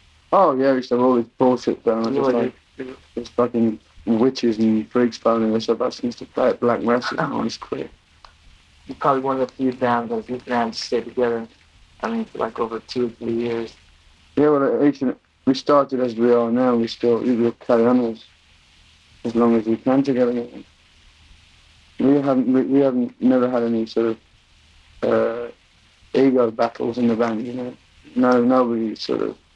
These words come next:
Speaker 1: down on anybody else. You know, just all the band of guys together.
Speaker 2: Yeah, but that's what's caused all the bands to break up.
Speaker 1: I think that's a lot of it, and a lot of it's overwork as well.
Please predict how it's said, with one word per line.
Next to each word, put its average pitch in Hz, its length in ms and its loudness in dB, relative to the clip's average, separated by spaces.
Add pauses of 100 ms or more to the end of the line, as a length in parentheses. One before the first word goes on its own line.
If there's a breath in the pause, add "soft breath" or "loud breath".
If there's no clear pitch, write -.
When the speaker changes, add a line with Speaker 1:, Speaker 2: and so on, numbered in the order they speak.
(600)
Speaker 1:
down 123 300 2
on 120 100 -2
anybody 117 360 2
else. 120 440 -2
You - 100 -16
know, 80 160 -14 (260)
just - 260 -20
all 127 140 -6
the 131 160 -10 (260)
band 120 260 4
of 117 100 0
guys 120 280 0
together. 139 420 -2 (360)
Speaker 2:
Yeah, 123 180 0
but - 180 -8
that's 123 280 -4
what's 127 120 -8
caused 123 300 -2
all 123 60 -4
the 123 60 -6
bands 120 240 -6
to - 80 -20
break 120 180 -4
up. 131 180 -6 (560)
Speaker 1:
I 135 40 -4
think 135 140 2 (120)
that's 135 280 0
a 120 40 -2
lot 131 180 4
of 110 80 0
it, 104 160 -10
and 110 200 -2
a 113 60 2
lot 120 160 4
of 110 100 0
it's 113 140 -6
overwork 117 580 0
as 117 100 -10
well. 117 240 -2